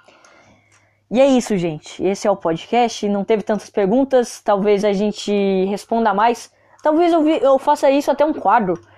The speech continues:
de vocês fazendo perguntas pra mim. Ou eu peço perguntas pra eu responder algumas perguntas aqui pra vocês. E eu simplesmente responda.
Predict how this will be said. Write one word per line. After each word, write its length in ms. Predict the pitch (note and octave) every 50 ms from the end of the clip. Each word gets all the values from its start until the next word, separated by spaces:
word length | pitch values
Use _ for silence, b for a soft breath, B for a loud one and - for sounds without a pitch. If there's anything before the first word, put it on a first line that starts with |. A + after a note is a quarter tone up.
| b b b b b
de 80 | G3
vocês 320 | G#3 G#3+ A#3 A3+ B3+ B3+ -
fazendo 420 | - B3+ A#3 B3 C4 B3+ B3+ B3+ A#3
perguntas 440 | - - B3 A#3 G3+ A#3 A#3 - A#3+
pra 160 | - - G#3+
mim. 180 | G#3 A3 B3 A#3+
Ou 320 | G#3+ F#3+ F#3+ F#3+ G3 F#3+
eu 100 | G3 G#3+
peço 240 | G#3+ A3 A#3 A3+ -
perguntas 440 | - A#3 A#3 A3 C4 C#4 C4 C4+ C4
pra 280 | - A#3+ A#3 A3 G#3+ G#3+
eu 80 | G#3+
responder 440 | G#3 A3+ G#3 - - A3 G#3 G3 G#3+
algumas 400 | G#3+ G3+ G3 G3+ G3+ G#3 G#3 - _ _ _ - -
perguntas 280 | G3+ G3 G3 G3+ F#3+
aqui 240 | G#3+ A3+ A3+ B3+ C4
pra 120 | - A#3 G#3
vocês. 440 | G3 G#3+ G#3+ - C4+ C4+ B3+ - - B B B B B B B B B B B B B _ -
E 920 | - G#3+ A3 A3 A3 A3 A3 A3 A3 A3 A3 A3 G#3+ G#3+ G#3+ A3 G#3 - - _ -
eu 220 | B3+ D#4+ E4 D#4+
simplesmente 600 | D4+ - - F#4 E4+ E4 E4+ D4+ D#4 D#4+ D#4 -
responda. 520 | E4+ E4 D#4+ - - C#4 C4 B3 G#3+ G#3